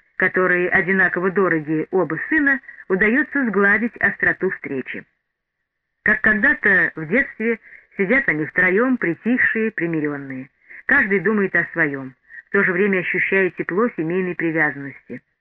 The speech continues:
Текучие и задумчивые мелодии терцета скорее напоминают сплетение песенных подголосков.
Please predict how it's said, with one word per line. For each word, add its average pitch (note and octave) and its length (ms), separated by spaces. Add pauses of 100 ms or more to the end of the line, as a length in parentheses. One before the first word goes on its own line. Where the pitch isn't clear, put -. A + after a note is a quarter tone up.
(540)
Текучие G#3 480
и F3 40
задумчивые F#3+ 600
мелодии F3+ 420
терцета A#3 640 (400)
скорее G#3+ 300
напоминают G3+ 560
сплетение F#3+ 640 (260)
песенных G3+ 540
подголосков. F#3+ 680